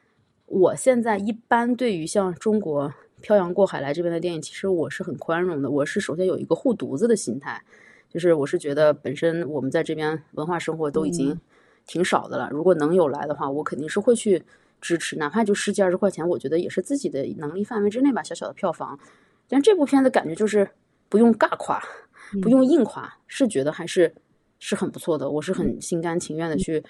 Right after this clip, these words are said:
Speaker 1: 花了几个小时进城、
Speaker 2: 嗯。
Speaker 1: 停车，然后买票这样子，嗯。
Speaker 2: 那你这看完之后，你觉得跟以前看的这种好莱坞大片的感觉，你觉得这个水平上怎么样？
Speaker 1: 嗯，其实像看好莱坞大片，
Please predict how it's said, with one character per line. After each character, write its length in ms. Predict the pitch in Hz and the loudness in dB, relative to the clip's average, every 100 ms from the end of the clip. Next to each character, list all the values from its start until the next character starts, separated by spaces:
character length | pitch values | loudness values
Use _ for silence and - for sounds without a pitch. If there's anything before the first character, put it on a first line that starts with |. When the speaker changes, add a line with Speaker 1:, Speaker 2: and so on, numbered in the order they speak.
| _ _ | _ _
Speaker 1:
花 280 | - 165 | 0 4
了 100 | 156 | 4
几 160 | 156 - | 2 0
个 80 | 156 | -2
小 160 | - | -2
时 180 | 143 151 | -6 -8
进 220 | 143 175 | -4 -4
城、 320 | 151 - 135 147 | -4 -4 -4 -4
Speaker 2:
嗯。 60 | |
Speaker 1:
停 200 | - 127 | -4 -4
车， 320 | 139 - 147 | -2 2 4
然 180 | 139 131 | 4 2
后 240 | 143 143 - _ _ - | 2 0 0 _ _ -4
买 160 | 131 | -2
票 340 | 143 170 160 143 | 2 2 2 0
这 120 | 147 | -2
样 160 | 143 | -4
子， 180 | 165 160 - | -6 -10 -10
嗯。 180 | 156 143 | -10 -2
Speaker 2:
那 100 | 285 | 4
你 220 | 285 190 | 6 6
这 180 | 190 262 | 8 6
看 280 | 247 - 277 | 6 0 2
完 180 | 208 196 | 4 2
之 80 | 226 | 4
后， 100 | 226 | 4
你 140 | 180 | 4
觉 100 | 165 | 4
得 120 | 180 | 4
跟 120 | 196 240 | 4 4
以 140 | 175 | 2
前 220 | 160 165 | 0 0
看 180 | 175 233 | 0 0
的 80 | 202 | 2
这 100 | 208 | 2
种 280 | 185 160 175 | 2 -2 -2
好 140 | 170 | -2
莱 120 | 165 | 2
坞 80 | 190 | 2
大 160 | 208 247 | 4 0
片 220 | 214 226 | 2 0
的 80 | 247 | 2
感 220 | 185 165 | 0 0
觉， 180 | 160 160 | 0 2
你 160 | 160 | 0
觉 140 | 156 160 | 2 0
得 180 | 170 175 | 2 0
这 100 | 185 | -4
个 80 | |
水 160 | 185 - | -4 -4
平 160 | 165 165 | -2 -4
上 160 | 175 | -4
怎 80 | 175 | -6
么 80 | 262 | -10
样？ 120 | 269 - | -10 -2
Speaker 1:
嗯， 340 | 226 214 202 - | 0 2 -2 -2
其 160 | - | 2
实 120 | 311 381 | 4 4
像 220 | 440 359 | 4 0
看 180 | - 330 | 0 0
好 200 | - 147 | 2 2
莱 120 | 147 | 2
坞 140 | 220 | -2
大 260 | 294 349 233 | -2 -4 -6
片， 460 | - - 277 277 | -6 2 4 2